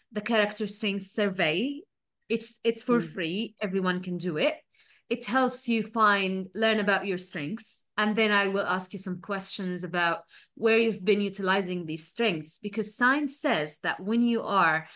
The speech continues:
Speaker 1: working and starting to work from a place of strength, you're less likely to suffer or struggle or be disengaged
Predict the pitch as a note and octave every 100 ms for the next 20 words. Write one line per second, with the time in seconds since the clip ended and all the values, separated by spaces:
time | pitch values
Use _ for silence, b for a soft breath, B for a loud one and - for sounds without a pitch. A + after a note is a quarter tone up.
0 | B B B _ _ - G#3 B3+ B3+ G#3
1 | D#3 D3 - F#3 F#3 - A#3+ A#3+ A3+ F#3
2 | G#3 F#3+ E3+ - - A3+ A3 G#3+ A#3 A#3
3 | B3+ C4+ C4 - C4+ G3 F3+ - A3 A3
4 | B3 B3 B3+ B3 B3 A#3 A3+ A3 - G#3
5 | G3+ E3+ D#3+ F3+ F#3 - B3 G3+ F#3 D#3+
6 | - E3+ G#3+ G#3 A#3 A#3 A3 G3+ F#3+ D3+
7 | D3 - -